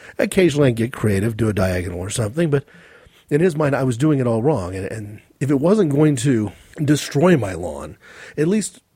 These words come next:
my lawn wasn't going to be as successful as his was going to be, and that was going to cast some sort of aspersion on him, that somebody who was driving down this road and heading toward this bowl part of the cul-de-sac that we were in, in this city,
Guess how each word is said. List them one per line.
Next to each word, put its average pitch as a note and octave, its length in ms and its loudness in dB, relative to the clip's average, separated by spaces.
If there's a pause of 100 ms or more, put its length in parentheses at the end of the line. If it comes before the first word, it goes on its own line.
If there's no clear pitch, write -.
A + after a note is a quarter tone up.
my E3+ 160 0
lawn C#3+ 420 0
wasn't C#3 260 -2
going C#3 120 2
to B2+ 60 -4
be B2+ 120 0
as B2 100 -4
successful C#3 720 -4
as G#2+ 120 -4
his A3 360 0
was B2 180 -2
going G#2 260 -6
to F#2+ 60 -6
be, G2+ 180 -4
and D#3+ 120 2
that G3 120 -2
was E3+ 100 -2
going C#3+ 260 -2 (300)
to E3+ 80 2
cast D#3+ 300 0
some D3+ 140 0
sort C3+ 200 0
of A#2+ 100 -2
aspersion G2+ 640 -2
on G2+ 280 -10
him, F#2 480 -2 (320)
that D3 100 2
somebody C#3+ 300 2
who B2+ 100 2
was A2 120 2
driving A2 480 2
down G2+ 320 -4
this F#2 180 -10
road G2+ 420 -2 (320)
and B2 140 -4
heading D3+ 300 4
toward G#2+ 280 -4 (300)
this A2 260 -6
bowl B2+ 400 2
part B2 240 -2
of G2 60 -6
the F#2 100 -8
cul-de-sac A#2 640 -2
that A2 80 -4
we G#2 120 -4
were F#2+ 140 0
in, D#3 120 4
in F#2+ 140 -4
this F#2 160 -10
city, D#3 420 0